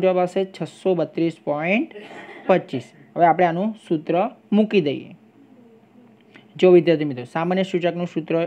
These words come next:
એ જ છે જૂનું જે આપણે ઉપરથી શરૂઆત કરી દાખલો ગણ્યો એ રીતે. સિગ્મા પી વન upon પી ઝીરો ગુણ્યા સો. હવે આપણે તો આ રકમમાં આપણે શોધી જ લીધું છસો બત્રીસ પોઇન્ટ પચીસ. હવે ભાગ્યા એન છે.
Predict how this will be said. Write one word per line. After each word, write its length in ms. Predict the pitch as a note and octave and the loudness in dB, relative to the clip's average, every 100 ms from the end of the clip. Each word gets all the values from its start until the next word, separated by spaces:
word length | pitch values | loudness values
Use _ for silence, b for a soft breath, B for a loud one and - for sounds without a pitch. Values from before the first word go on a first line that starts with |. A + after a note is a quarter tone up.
| E3+ | -2
એ 120 | E3+ | -4
જ 40 | |
છે 240 | E3 - E3+ | -2 0 0
જૂનું 280 | D#3 D#3+ D#3 | 0 -4 -2
જે 100 | D#3 | -2
આપણે 180 | D3 | -2
ઉપરથી 380 | C#3+ C#3+ C#3 D#3 E3+ b b _ - | -4 -4 -4 -4 -6 b b _ -6
શરૂઆત 280 | D#3+ D#3+ - | -2 -2 -2
કરી 140 | C#3+ | -4
દાખલો 280 | C#3+ C3+ D3 | -4 -6 -6
ગણ્યો 260 | C#3+ D#3+ - - | -6 -10 -6 2
એ 100 | E3+ | 2
રીતે. 280 | C#3 B2+ A#2+ b b b _ | 2 -6 -18 b b b _
સિગ્મા 480 | - F3 D#3+ F#3 G3 G3 | -2 -2 0 -2 -2 0
પી 140 | D#3 | 0
વન 240 | D#3 F3+ G#3 - _ - | 2 0 -2 -10 _ -6
upon 260 | F3+ E3+ C#3 C#3 | -2 -2 -4 -4
પી 140 | E3 E3 | -2 0
ઝીરો 280 | F3 F#3 F#3+ | 4 4 2
ગુણ્યા 420 | D3+ D3 D#3 G3 A3 - | 0 -6 -4 -6 -8 -16
સો. 260 | - G#3+ C3 - | -2 0 0 -2
હવે 120 | E3 | -4
આપણે 340 | D#3+ E3+ G3 G3+ | -2 -2 -2 2
તો 60 | |
આ 80 | G#3 | 2
રકમમાં 380 | F#3+ F3+ F#3+ F#3+ | 2 0 -2 -2
આપણે 160 | F3+ | -2
શોધી 320 | F#3+ F#3+ F3+ G3+ | -2 0 0 0
જ 60 | |
લીધું 340 | G3+ G3 G#3 G#3 | 0 0 0 -4
છસો 300 | - F3 - | -6 -6 -2
બત્રીસ 380 | F3+ D#3+ F3 F3+ - | -4 -2 0 0 -2
પોઇન્ટ 300 | F3 F3 F3+ - | -4 -4 -8 -6
પચીસ. 400 | D#3+ - F3+ F3+ B B B B - | -6 0 -2 -2 B B B B 0
હવે 140 | F3 | 0
ભાગ્યા 420 | D#3 D3 E3+ F#3+ F#3+ | 2 0 2 2 2
એન 220 | G#3 E3+ | 0 0
છે. 160 | - | -4